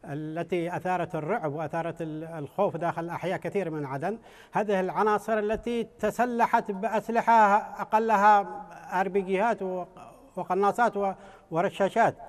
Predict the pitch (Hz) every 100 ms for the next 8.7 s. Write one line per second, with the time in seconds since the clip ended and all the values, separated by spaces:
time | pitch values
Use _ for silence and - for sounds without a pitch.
0 | - - _ _ _ 160 175 170 185 190
1 | 233 254 240 233 214 196 190 175 156 156
2 | 143 151 175 247 254 - 220 214 208 196
3 | - 185 180 170 - - - - - -
4 | - - - - 180 185 - 175 175 180
5 | 165 180 202 185 165 165 165 - 156 190
6 | 202 - - _ _ _ _ _ - 202
7 | 247 226 233 226 226 196 226 214 214 202
8 | 190 214 220 202 180 196 196